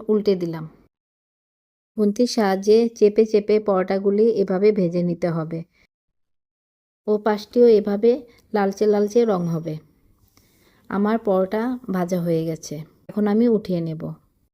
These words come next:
এভাবে আমি সবগুলো পরোটা ভেজে নেব। আমি আর কোনো তেল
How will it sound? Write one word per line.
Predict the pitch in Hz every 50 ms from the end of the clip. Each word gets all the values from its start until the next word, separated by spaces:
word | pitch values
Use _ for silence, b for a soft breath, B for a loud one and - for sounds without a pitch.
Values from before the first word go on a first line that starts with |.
| _ _ _ _ -
এভাবে | - 196 202 202 196 196 208 208
আমি | 208 208 220 240 285 302 262 - _ _ _ _ _ _ _
সবগুলো | - - 208 190 190 190 196 208 214 214
পরোটা | 214 208 208 214 214 214 247 254 294 294 233 220
ভেজে | 196 190 180 175 175 160
নেব। | 160 160 165 165 160 - - _ _ _ _ _ _ _ _ _ _ _ _ _ _ _ _ _ _ _ _ _ _ _ _ _ -
আমি | 202 196 196 208 214 220
আর | 220 220 240
কোনো | - - 226 233 240 254 247 254
তেল | 220 202 185